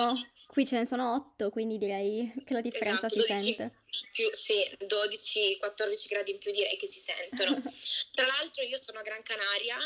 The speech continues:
Speaker 2: che è una delle due isole più grandi, con Tenerife, e diciamo che le Canarie si dividono in due comunità autonome, che sono... Eh, la comunità,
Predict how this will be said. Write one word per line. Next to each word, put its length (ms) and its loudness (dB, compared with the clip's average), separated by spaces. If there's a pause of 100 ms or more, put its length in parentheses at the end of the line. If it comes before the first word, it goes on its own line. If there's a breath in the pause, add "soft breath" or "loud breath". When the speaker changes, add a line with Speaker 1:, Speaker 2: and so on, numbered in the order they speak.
Speaker 2:
che 100 -4
è 40 2
una 200 -4
delle 220 -4
due 240 0
isole 460 0
più 120 -12
grandi, 560 -2 (160)
con 200 -8
Tenerife, 680 -2 (760)
e 460 2
diciamo 320 0
che 100 2
le 100 4
Canarie 380 2
si 140 -6
dividono 680 -2 (680 loud breath)
in 360 -2 (100)
due 800 2
comunità 540 -2 (300)
autonome, 680 -6
che 80 -12
sono... 580 -6
Eh, 1000 -2 (720)
la 160 0
comunità, 400 -2